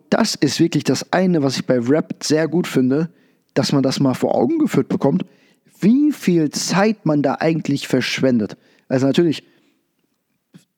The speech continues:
ist meiner Meinung nach so, dass Musik nochmal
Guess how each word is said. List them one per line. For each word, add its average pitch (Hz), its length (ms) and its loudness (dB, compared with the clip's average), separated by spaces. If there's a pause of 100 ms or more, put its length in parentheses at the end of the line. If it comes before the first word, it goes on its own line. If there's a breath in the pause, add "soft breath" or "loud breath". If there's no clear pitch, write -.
ist - 260 -2
meiner 156 300 0
Meinung 151 260 0
nach 143 80 0
so, 151 140 0
dass 143 180 0
Musik 143 680 -2
nochmal 139 600 0